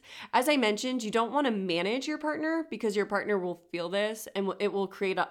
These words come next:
unhealthy pattern between the two of you. And it can create more anger and resentment, which is not what you want.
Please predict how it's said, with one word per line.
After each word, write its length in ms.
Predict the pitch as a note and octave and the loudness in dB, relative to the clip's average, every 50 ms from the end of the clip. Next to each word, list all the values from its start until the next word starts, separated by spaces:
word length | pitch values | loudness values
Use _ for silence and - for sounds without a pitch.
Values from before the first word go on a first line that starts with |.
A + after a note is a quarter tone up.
| - | -2
unhealthy 800 | - F#3 F#3+ F#3 F3+ F3+ F3+ F3+ F3 F3+ F#3+ - _ F#3 F#3 F3 | -4 -4 -4 -4 -4 -2 -2 -2 -2 -2 -4 -6 _ -8 -6 -6
pattern 540 | - - - - - D3+ D#3 E3 F3 G3+ A3+ | -8 -10 -10 -2 0 0 2 2 0 -2 -2
between 280 | A#3+ A#3+ - C#4 C4+ C4 | -4 -6 -4 -4 -2 -2
the 80 | C4+ | -4
two 180 | C4+ C#4+ C#4 C#4 | -4 -4 -4 -4
of 120 | C#4+ C4 | -4 -2
you. 180 | C#4 D4+ D#4 D#4 - _ _ | -2 -4 -4 -4 -8 _ _
And 180 | - A3+ A#3 A3+ | 2 6 6 6
it 120 | G#3+ A3 | 6 6
can 160 | A3+ A3+ A3 | 4 0 0
create 440 | G#3 - G#3+ G#3 G#3 G#3 G#3 G3 - | 0 2 4 6 8 8 8 6 4
more 360 | G3 G#3 G3 G3 G3+ F#3 - - | 4 6 6 8 8 6 4 4
anger 280 | - G#3 G#3+ G3+ F#3 G#3+ | 6 6 6 6 6 6
and 160 | G#3 G3 F#3+ | 6 6 4
resentment, 680 | F3+ F#3 F3+ F#3 F3 E3+ - - A3+ B3+ D4 D#4 - - | 2 0 2 2 0 0 2 0 2 2 2 2 0 0
which 300 | A3 G#3 F#3 - - - - _ - | 0 0 0 0 -6 -8 -8 _ -2
is 160 | G3+ F#3+ F3+ | -2 0 0
not 340 | G3+ G3 F3+ F3+ E3+ - - | 2 4 4 4 4 2 0
what 200 | F#3+ F3 - G3 | -2 -2 -2 -2
you 80 | G3+ | -6
want. 420 | F3 E3 D#3+ D#3+ D#3+ G3+ C4 C#4+ | -4 -4 -4 -4 -4 -4 -4 -6